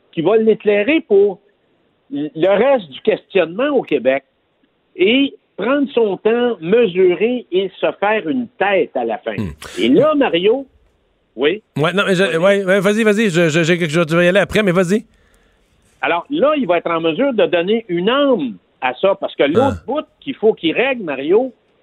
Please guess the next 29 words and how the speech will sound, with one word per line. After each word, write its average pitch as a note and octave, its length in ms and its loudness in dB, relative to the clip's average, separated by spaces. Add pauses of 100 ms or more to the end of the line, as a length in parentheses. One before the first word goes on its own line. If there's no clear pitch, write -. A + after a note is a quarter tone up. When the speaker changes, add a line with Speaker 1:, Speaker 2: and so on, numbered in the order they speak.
(200)
Speaker 1:
c'est F#3 180 -2
toute F#4 180 0
la A#3+ 140 0
compréhension F#3+ 800 0
du F3 100 -8
processus, F3+ 640 -2
parce - 200 -2
qu'il F3+ 80 0
y - 20 4
a D#3 60 4
le C#3 60 -2
bout G#3+ 240 2
fédéral G#3+ 520 0
là-dedans. D3+ 420 -2 (460)
Speaker 2:
Ouais. G#2+ 100 -4
Speaker 1:
Puis D#3+ 100 2
on F3+ 120 2
se - 120 -10
rend F#3 140 0
compte C4 320 0
qu'il F3+ 80 2
y D#3+ 40 2
a - 20 -14
des E3 180 4
mois G#3+ 320 2
et F3+ 40 2
des D#3+ 180 0
mois G#3+ 260 0
d'attente, A3+ 580 -2